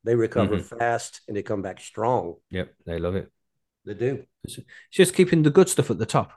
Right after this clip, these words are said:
Speaker 2: and getting rid of the, all the top stuff is fine as it is. You know, leave the leaf, leave the bud, leave everything, leave it all as it is. There's, there's nothing you have to do.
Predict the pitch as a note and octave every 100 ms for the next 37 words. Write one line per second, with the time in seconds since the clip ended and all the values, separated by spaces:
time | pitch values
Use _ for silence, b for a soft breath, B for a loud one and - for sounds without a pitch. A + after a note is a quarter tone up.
0 | _ _ A2+ A#2 A2+ A#2 A2+ G2+ D#2 -
1 | F2+ - - D3+ D#3+ C#3+ E3 - - -
2 | G#2+ - C3 A#2+ F2+ F#2+ F#2 A2+ F2+ -
3 | F#2 F#2+ G2 G#2 F2+ G2 C#3 C#3 - b
4 | b - A2+ G2+ C3+ C3 A2+ A2 A2+ C#3
5 | A2 - E2 F#2+ A#2+ G#2+ A#2+ C3 C3 -
6 | - A#2 F#2 F2+ F#2+ - F#2 - B2+ -
7 | B2 G2+ A2 - _ - G2+